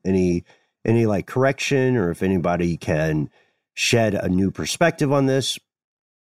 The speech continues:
please do write in, call us, one eight three three S T D W Y T K,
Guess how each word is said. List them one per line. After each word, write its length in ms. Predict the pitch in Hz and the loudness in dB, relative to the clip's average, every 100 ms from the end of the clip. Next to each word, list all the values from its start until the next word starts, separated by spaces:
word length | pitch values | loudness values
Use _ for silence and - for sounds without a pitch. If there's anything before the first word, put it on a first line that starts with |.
| _ _ _ _ _ | _ _ _ _ _
please 360 | - 147 131 - | 0 2 2 0
do 360 | 120 101 98 - | 0 2 0 0
write 260 | 107 107 | 0 2
in, 280 | 92 85 87 | 0 0 -2
call 360 | - 110 92 90 | -2 0 0 0
us, 220 | 85 - | -4 -4
one 140 | 92 | -2
eight 160 | 87 85 | -2 -2
three 160 | 90 87 | -2 -2
three 280 | 131 143 | 2 2
S 160 | 104 - | 2 -2
T 140 | 95 | -4
D 200 | 80 95 | -2 -2
W 300 | 82 85 82 | 0 0 0
Y 140 | 78 78 | 0 -2
T 160 | - | -6
K, 380 | 69 123 120 110 | -4 0 0 0